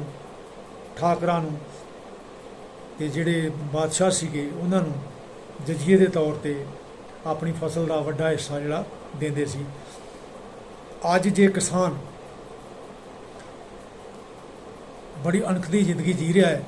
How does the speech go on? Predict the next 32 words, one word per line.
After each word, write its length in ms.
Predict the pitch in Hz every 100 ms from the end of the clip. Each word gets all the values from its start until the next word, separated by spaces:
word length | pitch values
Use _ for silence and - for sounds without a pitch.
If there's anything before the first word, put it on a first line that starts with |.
| - - - - - - - 165
ਤਾਂ 80 |
ਉਸ 200 | 170 170
ਦੇ 120 | - 190
ਵਿੱਚ 180 | 175 -
ਸਭ 260 | - 202
ਤੋਂ 180 | 208 233
ਜ਼ਿਆਦਾ 340 | 175 160 156 156
ਮਹੱਤਵਪੂਰਨ 720 | 147 139 - 180 180 160 147
ਰੋਲ 220 | 147 160
ਜਿਹੜਾ 200 | 151 147
ਹੈ 100 | 135 - - - - 180
ਉਹ 60 |
ਬੰਦਾ 280 | 143 156 156
ਸਿੰਘ 160 | 156 165
ਬਹਾਦਰ 280 | 160 151 139
ਦਾ 280 | 131 147 156 - - - 147
ਰਿਹਾ 180 | 151 165
ਹੈ 60 |
ਤੇ 140 | 170 165
ਸਿੱਖ 320 | - 185 185
ਰਾਜ 200 | 165 156
ਦਾ 160 | 147 139
ਰਿਹਾ 140 | 127
ਹੈ। 60 | - - - - - - - - - - - - - - - - - - - 160
ਅੱਜ 80 | 175
ਦੇ 160 | 196 190
ਕਿਸਾਨ 400 | - 151 165 160
ਨੂੰ, 180 | 160 - - - - - - - 160
ਅੱਜ 100 | 160
ਦੇ 180 | 175
ਜ਼ਿਮੀਂਦਾਰ 520 | 170 151 165 185 180
ਨੂੰ, 140 | 151